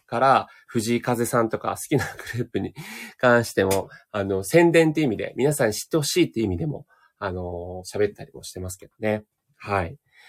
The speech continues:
まあ、そんな感じで、まあ、ちょっと、あ、もうすぐ二十分か。えー、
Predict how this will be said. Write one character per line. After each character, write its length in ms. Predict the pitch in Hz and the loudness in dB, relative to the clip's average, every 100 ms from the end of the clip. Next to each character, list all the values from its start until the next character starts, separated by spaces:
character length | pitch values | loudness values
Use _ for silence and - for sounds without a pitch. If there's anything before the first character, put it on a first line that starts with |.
| - _ | -20 _
ま 60 | 120 | -2
あ、 20 | |
そ 140 | - | 2
ん 40 | 139 | 4
な 100 | 151 | 6
感 200 | 160 151 | 6 4
じ 120 | 147 | 2
で、 340 | 151 151 - _ _ | 2 2 0 _ _
ま 200 | 151 135 | 6 6
あ、 60 | 117 | 6
ち 120 | - | 2
ょ 20 | |
っ 0 | |
と、 100 | 113 | 2
あ、 60 | 104 | 4
も 160 | 113 | 4
う 40 | 131 | 0
す 120 | - | 0
ぐ 80 | 117 | 0
二 140 | 98 | 0
十 120 | 113 | -2
分 240 | 113 - 90 | -4 -4 -4
か。 240 | - - _ _ _ - | -6 -10 _ _ _ -6
え 680 | 98 95 92 92 92 98 | -4 -2 -2 -2 -4 -6
ー、 680 | - _ _ _ _ _ _ | -12 _ _ _ _ _ _